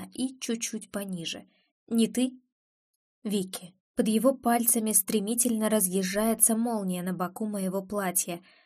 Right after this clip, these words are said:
Ну, вот и пригодился чёрный кружевной комплектик. Искры в глазах Яра настолько яркие,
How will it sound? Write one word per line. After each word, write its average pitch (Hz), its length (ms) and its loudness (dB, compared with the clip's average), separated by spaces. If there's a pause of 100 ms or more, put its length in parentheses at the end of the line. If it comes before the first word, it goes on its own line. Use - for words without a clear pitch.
(160)
Ну, 330 360 2 (140)
вот 233 260 2
и 254 60 0
пригодился 202 680 2
чёрный 214 380 -2
кружевной 190 500 -2
комплектик. 185 720 -6 (540)
Искры 233 540 4
в 202 100 -8
глазах 208 460 2
Яра 208 340 0
настолько 190 540 0
яркие, 202 640 0